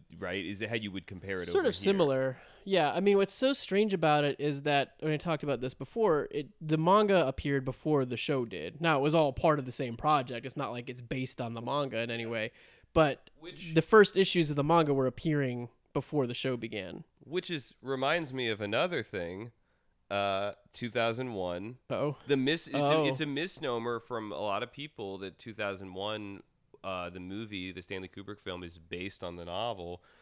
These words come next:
Speaker 1: when in reality,
Speaker 2: Oh,
Speaker 1: it,
Speaker 2: right.
Speaker 1: it was
Speaker 2: It's a short
Speaker 1: co-conceived
Speaker 2: story.
Speaker 1: by, it was Kubrick and Arthur C, well, there was a, there's the Sentinel, the Arthur C Clarke story that was, uh, optioned initially,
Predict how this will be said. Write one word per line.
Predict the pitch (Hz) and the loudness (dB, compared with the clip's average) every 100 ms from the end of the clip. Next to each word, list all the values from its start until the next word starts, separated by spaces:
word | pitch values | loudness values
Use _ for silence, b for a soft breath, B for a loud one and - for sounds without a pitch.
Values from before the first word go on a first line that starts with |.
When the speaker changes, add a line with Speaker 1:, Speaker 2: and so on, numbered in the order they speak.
| b | b
Speaker 1:
when | 95 92 | -8 -6
in | 92 | -6
reality, | 90 90 87 92 90 87 82 b b - - | -6 -4 -4 -6 -6 -12 -14 b b -12 -2
Speaker 2:
Oh, | 147 | 0
Speaker 1:
it, | 135 | 2
Speaker 2:
right. | 123 | 0
Speaker 1:
it | 113 | 0
was | 117 | -2
Speaker 2:
It's | 139 | -4
a | 147 | 0
short | 139 156 | 0 2
Speaker 1:
co-conceived | 143 123 139 117 113 | 0 2 2 0 0
Speaker 2:
story. | 143 135 127 | 0 0 -2
Speaker 1:
by, | 92 120 113 | -2 0 0
it | |
was | 101 - | -2 -10
Kubrick | - - - 165 151 151 | -14 -16 -8 -6 -4 -4
and | 139 120 | -4 -4
Arthur | - 117 120 | -2 -2 -4
C, | 107 | -8
well, | 123 | -6
there | 139 | -2
was | 139 123 | -2 -4
a, | 120 | -8
there's | - 127 | -6 -6
the | 110 113 | -6 -4
Sentinel, | 170 165 143 110 | -4 -4 -6 -6
the | 107 | -2
Arthur | 110 110 | -4 -4
C | 107 | -10
Clarke | - 104 | -6 -8
story | - 117 107 | -6 -4 -2
that | 95 90 | -2 -4
was, | 92 - b b b b | -8 -12 b b b b
uh, | - 95 82 - - | -4 -4 -4 -10 -10
optioned | 107 135 - 127 107 | -4 -4 -4 -10 -8
initially, | 101 101 - 101 90 87 | -8 -8 -8 -10 -10 -12